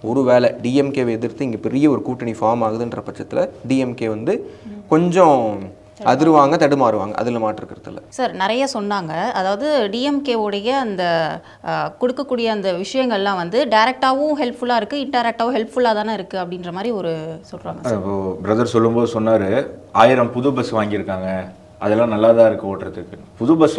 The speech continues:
Speaker 3: வாங்கும்போது நல்லா தான் இருக்கும் ஓட்டுறதுக்கு. பிரச்சனையே இங்க என்னன்னா, அந்த புது பஸ்ஸை எப்படி புதுசா வச்சுக்கிறதுங்கிறது தான். அந்த புது பஸ்ஸை புதுசா வச்சிருக்கணும் அப்படின்னு சொன்னா, போக்குவரத்து கழகம் லாபத்துல ஓடணும், லாபத்துல, லாபத்துலயும் ஓடணும், அதே மாதிரி பப்ளிக்குக்கு வந்து அது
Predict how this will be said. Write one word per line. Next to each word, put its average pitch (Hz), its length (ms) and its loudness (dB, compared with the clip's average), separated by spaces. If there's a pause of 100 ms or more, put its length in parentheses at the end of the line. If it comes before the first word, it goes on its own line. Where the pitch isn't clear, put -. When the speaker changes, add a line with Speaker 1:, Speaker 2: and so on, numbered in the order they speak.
(120)
Speaker 3:
வாங்கும்போது 131 520 2
நல்லா 120 240 4
தான் - 120 4
இருக்கும் 113 240 -2
ஓட்டுறதுக்கு. 98 460 -10
பிரச்சனையே 156 420 -4
இங்க 131 120 0
என்னன்னா, 107 320 0 (240)
அந்த 113 120 -2 (100)
புது 160 180 2
பஸ்ஸை 147 240 4
எப்படி 143 260 0
புதுசா 143 300 4
வச்சுக்கிறதுங்கிறது 107 640 -4
தான். - 140 -16 (100)
அந்த 117 220 -4
புது 175 240 6
பஸ்ஸை 180 200 6 (100)
புதுசா 156 340 6
வச்சிருக்கணும் 143 420 -2
அப்படின்னு 120 320 -4
சொன்னா, 107 220 -4 (480)
போக்குவரத்து 185 440 4
கழகம் 165 280 4
லாபத்துல 139 420 4
ஓடணும், 90 260 -10 (520)
லாபத்துல, 175 420 6 (140)
லாபத்துலயும் 175 560 6
ஓடணும், 117 380 2 (320)
அதே 139 120 4 (120)
மாதிரி 147 180 4 (320)
பப்ளிக்குக்கு 139 500 2
வந்து 123 180 -2 (100)
அது 120 100 4